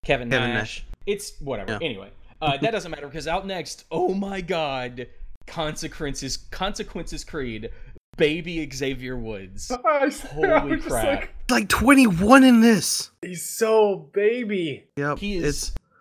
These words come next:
Speaker 1: it's incredible.
Speaker 2: Did you see where they mentioned this was his second only match in the company?
Speaker 1: After, after the tag match at Bound for Glory the year before, right?
Speaker 2: Um,
Speaker 1: Also,
Speaker 2: no, maybe?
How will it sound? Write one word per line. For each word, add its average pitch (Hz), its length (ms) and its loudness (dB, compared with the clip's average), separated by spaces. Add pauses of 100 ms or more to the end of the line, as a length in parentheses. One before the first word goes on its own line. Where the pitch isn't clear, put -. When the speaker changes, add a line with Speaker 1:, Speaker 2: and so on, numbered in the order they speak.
(280)
Speaker 1:
it's - 380 -2 (260)
incredible. 135 680 -4 (360)
Speaker 2:
Did 170 140 6
you 196 140 4
see 226 200 4
where 214 140 6
they 208 160 6
mentioned 196 340 4
this 190 140 2
was 180 160 0
his 175 180 4
second 185 460 6
only 175 300 6
match 165 340 6
in 180 80 2
the 175 80 2
company? 196 540 4
Speaker 1:
After, 160 640 -2
after 151 260 -2
the 139 100 -6
tag 147 300 -4
match 135 180 -8
at 120 60 -10
Bound 127 180 -6
for 117 80 -12
Glory 139 300 -2
the 123 80 -6
year 123 120 0
before, 123 300 -4
right? 110 280 -4 (460)
Speaker 2:
Um, 160 80 2
Speaker 1:
Also, 143 540 6
Speaker 2:
no, 170 380 6
maybe? 277 440 4